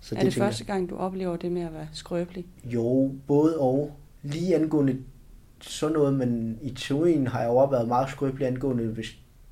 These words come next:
Speaker 1: man taler om det faglige i folkeskolen og sådan noget, fordi der var man jo bare ikke ligesom alle andre.
Speaker 2: Hvordan var du ikke som alle andre?
Speaker 1: Ordblind, og det var jo det der med, at man kunne ikke tage en gymnasiel uddannelse og det ene og det andet, og så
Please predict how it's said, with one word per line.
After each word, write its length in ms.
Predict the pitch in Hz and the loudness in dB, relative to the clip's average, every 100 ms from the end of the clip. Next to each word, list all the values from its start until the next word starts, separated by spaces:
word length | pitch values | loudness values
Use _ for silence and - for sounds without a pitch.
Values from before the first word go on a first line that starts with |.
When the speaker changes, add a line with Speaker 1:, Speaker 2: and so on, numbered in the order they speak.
| - - - - | -20 -20 -20 -10
Speaker 1:
man 180 | 123 110 | -6 -2
taler 220 | 131 123 | 0 0
om 100 | 110 | 0
det 100 | 110 | -4
faglige 380 | - 120 123 120 | -4 -4 -2 -2
i 40 | |
folkeskolen 640 | 110 120 127 - 123 117 | -2 -2 -2 -6 -6 -6
og 60 | 110 | -6
sådan 80 | 110 | -8
noget, 160 | 113 | -8
fordi 340 | 113 113 117 113 - - - - - - - | -8 -6 -6 -8 -14 -20 -20 -20 -20 -20 0
der 80 | 139 | 4
var 140 | 123 | 4
man 140 | 117 113 | 2 -2
jo 80 | 110 | -2
bare 240 | 120 110 | -2 -2
ikke 140 | 113 | -4
ligesom 220 | 117 110 113 | -6 -6 -4
alle 140 | 110 | -4
andre. 240 | 110 113 113 - - - - - - | -6 -8 -10 -16 -20 -20 -20 -20 -8
Speaker 2:
Hvordan 240 | 180 180 | -4 -2
var 100 | 185 | -2
du 80 | 175 | -2
ikke 180 | 175 175 | -2 -2
som 140 | 180 | -6
alle 180 | 170 170 | -6 -6
andre? 340 | 165 165 175 175 - - | -10 -10 -10 -12 -16 -16
Speaker 1:
Ordblind, 580 | - 127 156 151 127 120 | -4 2 4 4 0 0
og 320 | 110 107 104 110 - - - | -2 -6 -8 -12 -16 -20 -4
det 100 | 127 | 2
var 80 | 131 | 4
jo 100 | 113 | 2
det 100 | 120 | 0
der 100 | 117 | 0
med, 140 | 117 | 0
at 260 | 120 110 - - - - - - | -2 -2 -8 -20 -20 -20 -20 -8
man 160 | 123 110 | -6 -2
kunne 140 | 127 | -4
ikke 120 | 127 | -2
tage 100 | 127 | -2
en 80 | 120 | -2
gymnasiel 400 | 120 113 110 120 | -2 -2 -2 -4
uddannelse 460 | 117 117 110 110 110 | -2 -2 -4 -6 -8
og 80 | |
det 80 | 107 113 | -10 -6
ene 400 | 127 135 135 120 | -2 -2 -2 -6
og 80 | |
det 60 | 113 | -6
andet, 240 | 113 117 | -6 -6
og 100 | - | -10
så 60 | 117 | -14